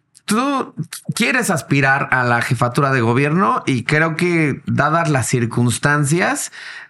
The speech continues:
tendrían que hacer negociaciones políticas porque a fuerza tienen que ver entre el pan y el P R D para ver qué candidato va a salir.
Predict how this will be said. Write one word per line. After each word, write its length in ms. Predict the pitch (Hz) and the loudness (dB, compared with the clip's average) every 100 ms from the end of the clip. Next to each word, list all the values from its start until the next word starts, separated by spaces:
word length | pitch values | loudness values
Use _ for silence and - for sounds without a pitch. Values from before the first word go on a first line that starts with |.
| _ | _
tendrían 440 | - 143 135 160 165 | -2 2 2 2 0
que 140 | 196 156 - | 0 0 0
hacer 320 | 123 151 143 | 0 0 2
negociaciones 640 | 156 117 117 117 147 139 | 0 2 0 2 2 0
políticas 600 | - 123 151 156 170 180 | 0 0 2 0 -2 -2
porque 240 | 110 98 | -2 -2
a 60 | 107 | -2
fuerza 340 | 98 135 127 | 0 0 0
tienen 300 | 110 139 131 | 0 0 0
que 140 | 117 127 | 2 2
ver 220 | 131 165 | 2 2
entre 300 | 180 113 120 | 0 0 0
el 120 | 107 | 0
pan 220 | 107 127 135 | 2 2 2
y 40 | |
el 120 | 120 | 0
P 80 | 135 | 0
R 180 | 127 120 | 0 2
D 160 | 123 | 0
para 340 | 131 127 110 107 | 0 0 2 2
ver 260 | 120 127 | 2 0
qué 180 | 123 143 | 0 -2
candidato 920 | 135 123 117 120 120 120 123 110 95 | 0 0 2 2 0 0 0 2 0
va 120 | 117 123 | 0 0
a 40 | |
salir. 480 | 123 113 123 151 | 2 2 2 0